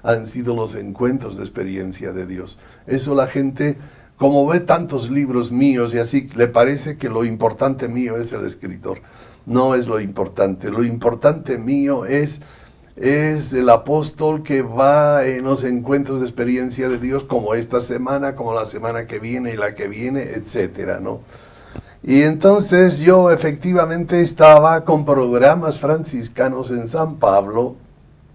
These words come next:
dando a los, eh, capuchinos de brasileiros de la provincia de San Pablo, dándoles, pues, eh,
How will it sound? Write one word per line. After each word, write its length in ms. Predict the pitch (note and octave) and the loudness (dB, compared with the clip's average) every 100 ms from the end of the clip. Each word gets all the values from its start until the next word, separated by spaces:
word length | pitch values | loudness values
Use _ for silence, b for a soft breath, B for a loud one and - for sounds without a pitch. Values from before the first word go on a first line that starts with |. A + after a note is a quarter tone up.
| - _ - b b b b - | -20 _ -20 b b b b -14
dando 640 | A#2 D#3 F3 E3+ D#3 B2+ | 4 4 4 2 2 4
a 80 | B2+ | 2
los, 440 | A2+ G#2 F#2+ - | 0 -4 -6 -8
eh, 160 | A2 F#2+ | -6 -4
capuchinos 960 | B2+ A#2 G#2 - C#3 B2 A#2+ C3 - - | -4 -4 -8 -4 -2 -2 -4 -10 -18 -8
de 280 | G2 F#2+ F#2+ | -6 -6 -10
brasileiros 880 | - G2+ F#2+ F#2+ A#2+ A#2+ G2 G2 F#2 | 0 0 0 -6 -4 -4 -8 -10 -10
de 160 | F2+ | -6
la 120 | F#2 | -6
provincia 540 | F#2 G2+ A#2 D3 D3 A2+ | -4 -4 -2 -2 -2 -6
de 140 | G#2+ | -6
San 260 | B2+ C#3 C#3 | -4 -4 0
Pablo, 460 | A2+ F#2+ G#2+ A2+ B B B B B | 2 2 -2 -10 B B B B B
dándoles, 1080 | - C#3 D#3 E3+ D#3 D#3 D3 D3+ D#3+ D3+ - - | 2 4 6 2 -2 -2 0 -2 -4 -8 -14 -4
pues, 500 | G#2+ G2 F#2+ F#2 - | -2 -2 -6 -10 -12
eh, 360 | F2+ F2+ G2 | -12 -12 -14